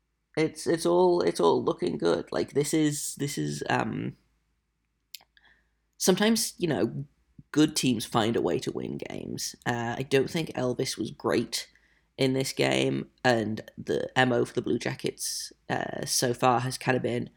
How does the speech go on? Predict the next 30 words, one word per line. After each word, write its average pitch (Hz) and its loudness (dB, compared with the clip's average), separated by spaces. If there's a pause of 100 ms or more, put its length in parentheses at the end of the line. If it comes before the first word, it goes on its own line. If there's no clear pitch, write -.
(580)
well, 190 10
everyone 143 6
else 107 4
was - -2
terrible, 85 0
but - -4
the 131 0
goalie 98 4
was, 67 -2
was 62 -4
really 98 2
good, 82 0
and 73 0
that's - -4
what's - -8
kept - -8
us - -6
in - -6
games. 82 -6
And 101 -6
it - -6
was 135 -6
kind 143 0
of, 156 -6 (340)
I - -2
don't 180 8
think 175 2
Elvis 143 -2
was - -6
terrible, - -2